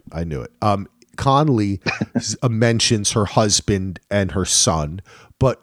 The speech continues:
Speaker 1: so we're getting, like, these little de-, I love the way they're rolling it out, but like, uh, Alex says, we still don't know really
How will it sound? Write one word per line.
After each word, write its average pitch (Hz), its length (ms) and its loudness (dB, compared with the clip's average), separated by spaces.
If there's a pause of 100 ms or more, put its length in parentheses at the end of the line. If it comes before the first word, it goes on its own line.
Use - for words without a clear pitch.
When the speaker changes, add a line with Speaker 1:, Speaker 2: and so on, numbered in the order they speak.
(100)
Speaker 1:
so 143 540 2 (360)
we're 147 160 2
getting, 240 460 2
like, 208 240 0
these 143 240 2
little 151 300 4
de-, 139 220 -2
I 135 120 0
love 147 420 2
the 165 80 4
way 147 220 4
they're 131 120 4
rolling 120 360 4
it 135 80 0
out, 156 200 2
but 98 200 -2
like, 113 600 0
uh, 101 280 2
Alex 107 400 0
says, 151 360 2
we 104 100 -4
still 139 360 2
don't 131 300 0
know 98 600 0
really 113 800 0